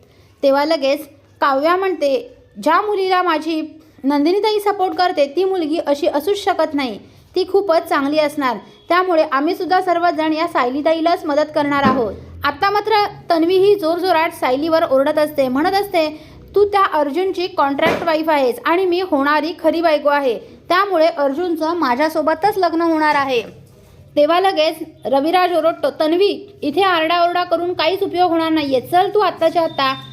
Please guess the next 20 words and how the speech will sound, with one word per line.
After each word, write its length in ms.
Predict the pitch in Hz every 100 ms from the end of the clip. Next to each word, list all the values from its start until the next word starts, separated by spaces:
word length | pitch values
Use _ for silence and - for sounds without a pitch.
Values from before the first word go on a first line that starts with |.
| - -
आणि 200 | 302 302
रविराज 520 | 277 349 320 294 311 311 - - - - -
प्रियाला 460 | 277 285 311 285
फरफटत 560 | 302 285 277 339 359 359
तिथून 360 | 359 285 320
घेऊन 260 | 277 240 277
जातो. 320 | 277 254 233 208 - - - -
तर 60 | 392
आता 260 | 403 370
सर्वांनाच 520 | 370 311 294 359 381 381
मोठा 260 | 370 339
धक्का 340 | 330 277 294 294
बसलेला 360 | 294 294 311
असतो. 380 | 320 320 269 262
प्रतिमा 520 | 262 277 277 339 302
शारदाला 500 | 294 302 254 294 349
म्हणते, 520 | 381 370 311 269 285 - - - -
"शारदाताई, 580 | 311 285 294 370 403 302 294 302
माफ 360 | 277 311 320
करा, 200 | 349 330